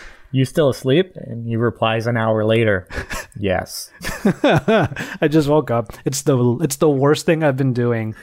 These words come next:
Speaker 2: since work, since the quarantines have happened, is I, I sleep in. It's terrible. Um,
Speaker 1: So recommendation,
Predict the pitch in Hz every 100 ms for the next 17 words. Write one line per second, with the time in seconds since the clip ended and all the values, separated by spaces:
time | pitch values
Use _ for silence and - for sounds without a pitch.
0 | - - - 147 135 123 - 110 123 -
1 | - 151 135 139 127 110 107 110 98 92
2 | 90 90 - 90 90 87 - 92 90 107
3 | 104 - 143 135 120 92 85 98 104 -
4 | 165 110 82 87 - - - - - 123
5 | 113 98 90 - 143 135 160 208 190 175
6 | 180 - 104